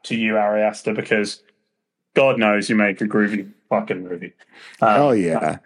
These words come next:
Speaker 1: yeah. Um,
Speaker 2: It,
Speaker 1: yeah.
Speaker 2: it's, yeah, it, it, always down to see what he's got coming next. It's
Speaker 1: Razzie, Razzie, Razzie, baby.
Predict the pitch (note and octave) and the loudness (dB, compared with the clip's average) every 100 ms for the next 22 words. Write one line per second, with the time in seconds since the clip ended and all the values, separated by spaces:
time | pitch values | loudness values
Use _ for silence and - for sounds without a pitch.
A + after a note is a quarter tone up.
0 | - - - - _ _ - A#2+ A#2 G#2+ | -18 -10 -10 -10 _ _ 0 2 2 -2
1 | _ E3+ - - _ _ _ _ _ _ | _ -4 -4 -6 _ _ _ _ _ _
2 | _ A2 G#2+ C3+ C3+ A#2 - - - - | _ -2 0 0 2 2 2 0 -2 -8
3 | - C3 C#3 E3+ C3 C3+ C#3+ C3+ D3 C3+ | -10 0 4 4 4 4 2 2 0 0
4 | - - - - _ - D3 D#3 D3+ E3 | 0 -4 -6 -12 _ 2 4 4 2 2
5 | C#3 C#3 C3+ - C3+ B2+ B2+ A#2 A#2 G#2+ | 4 4 4 4 4 6 4 4 4 4
6 | C3 A#2+ A2+ A#2 A2 B2 G#2+ G#2 F#2 F#2+ | 4 4 6 4 4 4 6 4 4 2
7 | F2 - - - - - G#2+ G2 - - | 0 0 -2 -4 -6 0 2 2 0 -2
8 | - - - - - - - - - - | -2 -6 -12 -18 -18 -18 -18 -18 -8 0
9 | D3+ E3 G3 F3+ F#3 F#3 F#3+ F#3+ G3+ F3 | 2 4 4 4 4 4 4 4 4 2
10 | F3 F#3 F#3 G#3 A3 G#3+ C4+ A#3 | 2 2 4 4 6 4 4 4